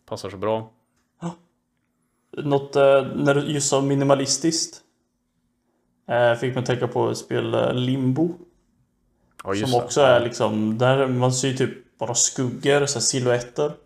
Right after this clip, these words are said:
Speaker 2: Men där är det ju verkligen stämningsfullt också. Minimalistiskt och stämning. Men det sa du väl också om Firewatch, att det är liksom, man bara suger in hur creepy stämningen är också.
Speaker 1: Och just det där,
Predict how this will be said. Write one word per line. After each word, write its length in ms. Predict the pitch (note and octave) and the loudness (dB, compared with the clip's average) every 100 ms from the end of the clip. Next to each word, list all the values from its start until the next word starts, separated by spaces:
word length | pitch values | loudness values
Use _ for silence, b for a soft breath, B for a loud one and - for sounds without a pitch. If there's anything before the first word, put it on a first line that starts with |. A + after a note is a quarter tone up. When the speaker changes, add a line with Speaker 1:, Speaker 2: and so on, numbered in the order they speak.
| _ _ _ _ _ _ _ | _ _ _ _ _ _ _
Speaker 2:
Men 520 | - B2 A#2+ A#2 B2+ - - | -4 0 0 -2 -8 -14 -2
där 200 | C#3+ C#3+ | 4 4
är 40 | |
det 60 | B2 | 4
ju 60 | |
verkligen 400 | A2+ A#2 C3 A2 | 2 0 -2 -2
stämningsfullt 920 | G#2+ - C#3+ A#2+ B2 B2 - D#3 B2 | 0 4 4 2 -2 -2 2 2 2
också. 320 | G#2 G#2+ B2 A2 | -4 -4 -6 -4
Minimalistiskt 680 | C3+ C3 C3 B2+ C3 B2+ | -2 0 0 0 -2 -4
och 60 | A#2+ | -4
stämning. 560 | - C#3 G#2+ A#2+ A2+ A2+ | 0 0 0 -4 -6 -8
Men 100 | - | -8
det 80 | B2 | -4
sa 160 | - A2+ | 0 0
du 60 | A#2 | 0
väl 100 | A2 | -2
också 260 | - B2 | -2 -2
om 160 | A#2 A#2 | -2 -2
Firewatch, 440 | A2 A2 A#2+ A#2+ | -2 0 -2 -4
att 80 | - | -6
det 60 | B2+ | -4
är 40 | |
liksom, 320 | B2+ B2 A2+ | -2 -2 -2
man 140 | A#2+ A#2 | 0 2
bara 220 | G#2 - | 0 0
suger 400 | - C3+ B2+ A#2+ | -2 -2 0 0
in 320 | C#3+ C3 A2 | 0 0 0
hur 360 | B2 G#2 A#2+ - _ _ _ _ _ _ _ - - | 0 -2 -4 -10 _ _ _ _ _ _ _ -12 -4
creepy 520 | C#3 B2+ B2+ D3+ C#3 | -2 -2 -2 -2 -2
stämningen 580 | B2+ - B2+ G#2+ A2+ G#2+ | 0 0 0 0 -2 0
är 140 | G#2 | 0
också. 320 | G#2 - A#2 - _ _ _ _ _ _ _ _ _ _ _ - _ | 0 -4 -8 -8 _ _ _ _ _ _ _ _ _ _ _ -20 _
Speaker 1:
Och 180 | - A#2 | -4 -2
just 240 | A#2+ - | 0 -2
det 80 | B2 | 2
där, 400 | A#2+ C#3 C3+ | 4 6 2